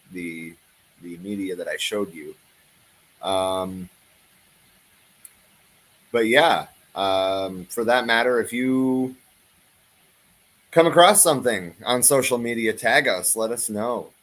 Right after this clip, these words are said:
Um, you know, if there's, if there's more videos than what I was able to find in the couple of hours since the event ended.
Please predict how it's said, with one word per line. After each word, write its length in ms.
Um, 560
you 140
know, 160
if 100
there's, 400
if 240
there's 240
more 260
videos 720
than 180
what 160
I 120
was 180
able 220
to 120
find 480
in 140
the 140
couple 340
of 120
hours 720
since 420
the 160
event 300
ended. 400